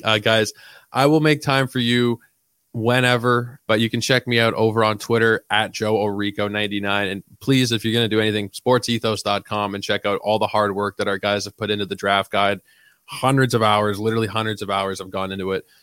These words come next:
So make sure you're checking everything out there at sports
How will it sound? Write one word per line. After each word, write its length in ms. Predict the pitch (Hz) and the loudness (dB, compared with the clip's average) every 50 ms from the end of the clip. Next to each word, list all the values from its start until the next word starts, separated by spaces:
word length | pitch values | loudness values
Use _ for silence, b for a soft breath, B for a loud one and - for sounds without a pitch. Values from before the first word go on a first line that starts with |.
| b b | b b
So 160 | - - 110 | -4 -2 -2
make 220 | 107 110 107 101 | 0 0 -2 -2
sure 100 | - - | -2 -2
you're 80 | 107 104 | -2 -2
checking 440 | 101 - 110 104 98 - 101 101 98 | 0 0 0 0 0 -2 -4 -4 -4
everything 440 | - 101 104 101 104 92 - 98 98 | -2 -2 -2 -2 -2 -2 -4 -4 -4
out 160 | 98 95 - | -4 -4 -4
there 220 | - 95 95 90 | -4 -2 -2 -2
at 120 | 95 90 - | -2 -4 -6
sports 380 | - - 107 104 101 95 - | -6 -4 -4 -2 -2 -4 -6